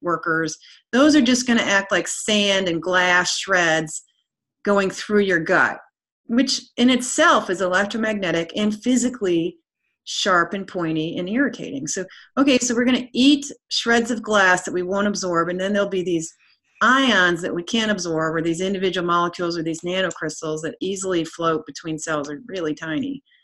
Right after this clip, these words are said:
that get into the bloodstream, and they often, the ones that come in, many of them are, are a soluble form, and so instead of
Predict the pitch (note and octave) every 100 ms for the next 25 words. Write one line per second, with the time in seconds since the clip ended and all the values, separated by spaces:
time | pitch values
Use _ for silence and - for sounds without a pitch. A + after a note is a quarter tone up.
0 | _ _ _ - F#3 A3 G#3 G3+ F3+ F3+
1 | A#3+ C#4+ - G3+ F3 F3 F#3 - F3 F3+
2 | F#3+ - E3 G#3+ A3 G#3 F#3+ A#3 A#3 G#3
3 | - G3 G#3+ F#3+ F3 F#3 F#3+ F3+ F3+ F3
4 | D#3+ D#3 - _ - E3 D#3 D3+ - G3
5 | A3+ A#3 F3 E3 - D#3+ D3+ D#3 D3+ E3+
6 | E3 - G#3 G3+